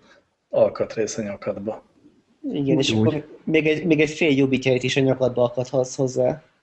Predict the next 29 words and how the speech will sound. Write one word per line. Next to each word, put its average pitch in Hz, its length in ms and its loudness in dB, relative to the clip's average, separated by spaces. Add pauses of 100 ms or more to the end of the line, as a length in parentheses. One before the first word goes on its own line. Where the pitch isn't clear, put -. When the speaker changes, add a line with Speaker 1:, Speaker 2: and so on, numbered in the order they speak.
(720)
Speaker 3:
Ma 127 160 0
láttam 147 340 2
egyébként 120 300 2
egy 117 100 4
embert 110 320 2
egy 110 120 -8
Voigtlanderrel 110 520 0
a 110 60 0
városban, 110 440 0
egy 107 80 0
idős 113 240 0
turista. 110 580 -4 (600)
Úgyhogy 117 460 -2 (120)
köztünk 117 400 0
élnek. 101 360 0 (400)
Speaker 2:
A, - 180 2 (440)
az 185 220 0
is 269 120 2
egyébként 139 440 2
így 135 140 -2
élő 139 180 4
halottként 131 600 0
megy 131 120 2
ez 127 120 4
a 123 80 4
várka. 127 540 0
Az 151 160 -6
is 147 120 -4
val-, 147 280 -2